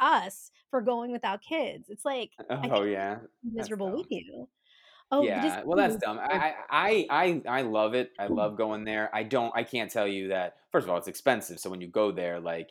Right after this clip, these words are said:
Speaker 2: you
Speaker 1: Right.
Speaker 2: gotta spend a long time there, and a long <laughs> time just with your kids all the time is, uh, difficult. Um, it's usually really hot. I'm talking about, well, I'm sure it is in Florida, but we haven't, we haven't
Speaker 1: Well,
Speaker 2: taken the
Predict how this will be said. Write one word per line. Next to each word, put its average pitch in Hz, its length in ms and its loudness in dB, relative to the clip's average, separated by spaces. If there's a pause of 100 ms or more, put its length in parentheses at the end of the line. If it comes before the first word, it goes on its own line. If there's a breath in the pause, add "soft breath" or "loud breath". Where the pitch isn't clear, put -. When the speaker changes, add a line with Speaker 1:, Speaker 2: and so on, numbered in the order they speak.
Speaker 2:
you 95 100 0
Speaker 1:
Right. 90 60 -4
Speaker 2:
gotta 85 160 -4
spend 87 240 -10
a 85 40 -8
long 90 280 -2
time 101 320 -2
there, 82 340 -8 (320 soft breath)
and 92 480 -8
a 98 80 -2
long 101 340 2
<laughs> - 20 -14
time 123 380 0
just - 380 -2
with 110 180 0
your 120 220 2
kids 131 320 0
all 107 260 4
the 107 100 -6
time 120 380 -2
is, 104 540 -4 (440)
uh, 90 280 0
difficult. 131 580 0 (120)
Um, 92 500 -6
it's - 160 -18
usually 92 380 -8
really 90 240 -6
hot. 107 360 0
I'm 98 120 0
talking 85 240 -8
about, 85 280 -8
well, 104 160 -6
I'm 90 140 -12
sure 90 200 -8
it 78 60 -10
is 78 120 -14
in 85 120 -16
Florida, 82 340 -10
but 82 80 -14
we 90 100 -6
haven't, 87 320 -6
we 101 100 -8
haven't 107 240 -2
Speaker 1:
Well, - 20 -2
Speaker 2:
taken 403 160 2
the - 80 -8